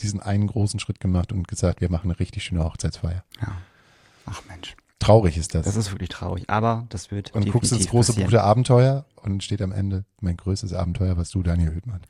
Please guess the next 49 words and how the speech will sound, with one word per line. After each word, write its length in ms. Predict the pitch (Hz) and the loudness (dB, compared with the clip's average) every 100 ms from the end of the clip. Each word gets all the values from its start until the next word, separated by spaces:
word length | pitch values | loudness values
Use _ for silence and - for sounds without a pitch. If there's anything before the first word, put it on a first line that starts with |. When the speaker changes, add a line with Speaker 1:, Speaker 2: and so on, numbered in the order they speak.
| - | -6
Speaker 2:
Ja. 140 | 95 92 | -6 -6
Speaker 1:
<laughs> 1800 | - - 131 - 202 - - - 175 - 196 - 214 - - 190 - 170 - 160 98 | -12 2 4 10 10 10 6 6 6 8 6 8 8 8 6 4 6 4 6 2 4
Speaker 2:
Nein, 300 | 147 92 95 | 2 4 0
wir 120 | 98 92 | 0 -2
werden 180 | 95 | 6
Speaker 1:
Weißt 180 | 123 151 | 8 8
du, 60 | 196 | 6
wenn 140 | 156 | 6
du, 140 | 147 131 | 8 8
wenn, 100 | 139 | 8
Speaker 2:
Ja, 40 | 196 | 8
ja. 40 | |
Speaker 1:
wenn 100 | 143 160 | 8 8
du 120 | 180 | 8
heiratest 440 | 170 160 160 151 | 8 8 6 4
und 60 | 139 | 2
du 100 | 127 | 4
solltest 300 | 123 131 - | 4 2 0
zufällig 260 | 127 127 113 | 0 0 4
bei 80 | 117 | 2
uns 140 | 113 | 4
auf 100 | 101 | -2
dem 60 | 98 | 2
Schloss 260 | 117 131 | 2 2
heiraten. 440 | 135 127 117 113 104 - - - - - - | 2 2 2 0 -6 -12 -20 -20 -20 -16 -10
Speaker 2:
Das 140 | - | -6
steht 200 | - 131 | 6 6
immer 160 | 156 135 | 10 10
noch, 100 | 110 | 10
du 80 | 110 | 4
Vogel. 320 | 101 107 90 | 2 4 6
Speaker 1:
Das 100 | 90 | 4
steht 180 | - 95 | 4 4
ja 80 | 120 | 4
immer 220 | 113 123 | 8 8
noch 80 | 131 | 8
Speaker 2:
Das 80 | 135 | 6
steht 120 | 143 | 6
Speaker 1:
so. 60 | |
Speaker 2:
immer 140 | 120 98 | 6 4
noch. 160 | 92 - - - | -2 -8 -14 4
Speaker 1:
Ähm, 520 | 113 110 107 104 104 _ - - - - | 8 8 8 4 0 _ -16 -16 -20 -4
bin 200 | 104 135 | 4 6
ich 120 | 147 | 6
denn 220 | 127 117 110 | 4 0 2
der 120 | 104 | 4
Beauftragte, 600 | 98 113 117 113 110 104 | 6 4 2 0 0 2
der 180 | 98 92 | 2 4
halt 280 | 98 - | 2 -2